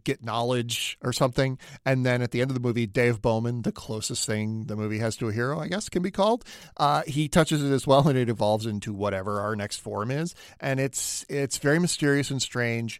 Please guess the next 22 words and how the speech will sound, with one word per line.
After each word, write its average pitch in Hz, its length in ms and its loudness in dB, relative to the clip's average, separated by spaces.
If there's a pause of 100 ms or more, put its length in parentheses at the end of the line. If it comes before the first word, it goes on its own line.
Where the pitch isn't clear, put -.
and 104 280 -6
weird, 113 480 -2 (440)
and 113 180 -2
very 120 220 2
much 127 260 0
like 110 200 -4
it 117 120 -14
takes - 320 -10
the 131 120 -10
form 113 320 -4
of 107 100 -4
what 110 200 -2
God 107 280 0
would 113 160 -4
be 120 140 0
<laughs> 107 80 0
like 147 220 4
in 151 100 4
a 131 40 0
medieval 120 400 0
mystery 117 360 -4
play. 156 360 -4